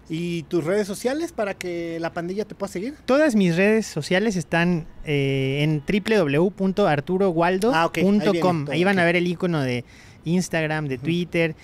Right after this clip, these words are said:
Speaker 1: De OnlyFans,
Speaker 2: de
Speaker 1: de
Speaker 2: OnlyFans
Speaker 1: este
Speaker 2: no tengo, pero arroba Arturo guion bajo Waldo, ahí
Speaker 1: Ahí
Speaker 2: van a
Speaker 1: está la
Speaker 2: estar.
Speaker 1: payola, ahí está el alpiste.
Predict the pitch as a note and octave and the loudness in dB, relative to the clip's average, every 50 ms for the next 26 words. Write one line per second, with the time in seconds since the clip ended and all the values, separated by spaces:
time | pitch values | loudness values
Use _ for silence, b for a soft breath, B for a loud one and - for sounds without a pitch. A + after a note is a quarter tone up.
0 | B B B B C3 C#3 C#3 C#3+ D3 C#3 C#3 - D#3+ D3+ D#3 D#3+ D#3+ D3 C3+ C3 | B B B B -4 -2 -2 0 -2 -2 -2 -4 -4 -2 -2 0 0 2 2 2
1 | B2+ C#3 C#3 C3 C3 E3+ F#3 G3+ - G#3+ G#3 G#3 G#3 G#3 F#3+ - A3 B3+ C4+ G3 | 0 0 -2 0 0 2 2 2 2 2 2 2 2 0 0 -2 0 -2 -2 -2
2 | - E3 D#3 C#3 C3+ C3 B2+ C3 C3+ C3 A#2+ A#2+ - D#3+ D#3+ E3+ G3+ A3 A3 A3+ | -2 -2 -2 0 -2 -2 -4 -6 -6 -8 -8 -6 -2 -2 0 2 2 2 4 2
3 | A3+ G3+ F3 E3 D#3+ D3+ - G#3 A3 A3+ G3 F#3+ G3 F#3+ F#3+ F#3+ - G3 F3+ E3 | 0 0 0 -2 -2 0 0 0 0 0 0 0 -2 -2 -2 -4 -2 -2 -2 0
4 | F#3+ F#3+ G3+ G#3 A#3+ B3 F3+ D#3 D#3+ F3 F#3 E3 D#3+ A3+ A3 A3 G#3+ - - F#3+ | 0 0 2 0 0 0 0 0 0 0 -2 0 0 0 2 2 2 2 0 -2
5 | D#3 D3 E3+ G#3+ B3+ C#4+ C#4+ G#3+ G#3 A3+ G#3 - C#4 C4+ A#3 G#3 - - F#3+ - | -2 -2 -4 -6 -6 -8 -8 -8 -8 -10 -8 -6 -6 -6 -6 -8 -8 -12 -14 -12
6 | - - G4 F#4+ D#4 B3+ A3+ | -8 -8 -8 -6 -6 -8 -8